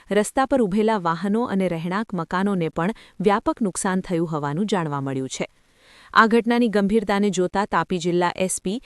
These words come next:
એટલે કે એસ પી અને ડી વાય એસ પી ઈશ્વરભાઈ પરમાર સહિતનો પોલીસ કાફલો તાત્કાલિક ઘટના સ્થળે દોડી ગયો હતો. પોલીસે હાલ સમગ્ર વિસ્તારને કોર્ડન કરી લીધો છે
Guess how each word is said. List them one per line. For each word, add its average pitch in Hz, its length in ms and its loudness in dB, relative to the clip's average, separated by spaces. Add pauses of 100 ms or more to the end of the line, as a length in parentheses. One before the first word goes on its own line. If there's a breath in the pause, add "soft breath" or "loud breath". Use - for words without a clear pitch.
(220 loud breath)
એટલે 196 200 2
કે 190 120 -2
એસ - 340 -4
પી 262 140 -2
અને 196 220 0
ડી 180 180 -2
વાય 214 180 -2
એસ 185 240 -4
પી 208 220 -6
ઈશ્વરભાઈ 180 520 -2
પરમાર 170 480 -2
સહિતનો 175 420 -4
પોલીસ 226 420 0
કાફલો 180 400 2 (280 loud breath)
તાત્કાલિક 254 480 2
ઘટના 214 380 -2
સ્થળે 190 300 -2
દોડી 160 280 0
ગયો 143 200 -2
હતો. 143 300 -6 (540 soft breath)
પોલીસે 285 360 8
હાલ 254 240 0
સમગ્ર 220 420 0
વિસ્તારને 202 520 0
કોર્ડન 196 380 0
કરી 151 220 0
લીધો 143 260 -4
છે - 200 -2